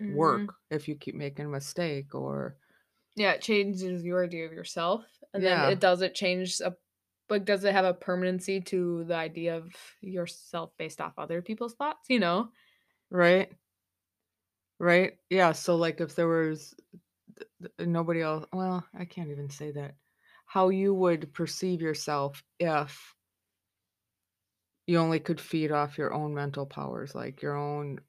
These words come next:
Speaker 2: uh, uh, successes, your own ability to do
Speaker 1: Right.
Speaker 2: something, to follow through with something, how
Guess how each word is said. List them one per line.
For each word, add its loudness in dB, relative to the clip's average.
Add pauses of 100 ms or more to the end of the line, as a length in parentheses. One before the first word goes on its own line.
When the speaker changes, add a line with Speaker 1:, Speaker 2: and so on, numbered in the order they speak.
(160)
Speaker 2:
uh, -8 (180)
uh, -12
successes, -8
your -4
own -4
ability -4
to 0
do 2
Speaker 1:
Right. -
Speaker 2:
something, -8
to -6
follow -4
through -4
with -4
something, -8
how -8